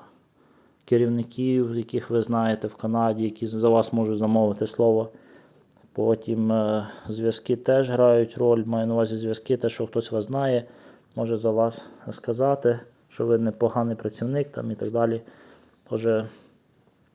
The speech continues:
щоб отримати хорошу кар'єру, це, як правило, мати треба везіння. От, не так просто це все відбувається. Ну, інколи везе, і може бути, що хтось заскакує зразу в державний сектор,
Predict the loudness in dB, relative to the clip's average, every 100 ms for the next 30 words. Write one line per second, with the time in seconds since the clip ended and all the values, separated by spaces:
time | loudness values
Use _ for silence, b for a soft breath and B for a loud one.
0 | _ -10 -4 -4 -2 0 0 0 0 0
1 | 0 -2 -2 0 2 2 0 -2 -4 0
2 | 2 2 0 -4 -6 -6 -4 -2 -4 -6
3 | -8 -8 -12 B B B B B _ -12
4 | -10 -8 -8 -2 -4 -2 -8 -8 -10 -8
5 | -10 -6 -8 -4 0 2 2 0 -6 -12
6 | -10 -4 -2 -2 -2 2 4 4 2 -2
7 | 0 0 B B B B B B _ -6
8 | -2 -2 0 0 0 0 -2 -2 -4 -4
9 | -2 -2 0 -2 -4 -14 -4 0 0 2
10 | -2 2 2 2 0 -4 -8 B -18 -14
11 | -2 0 0 0 -2 0 -2 0 -4 -2
12 | -2 0 -4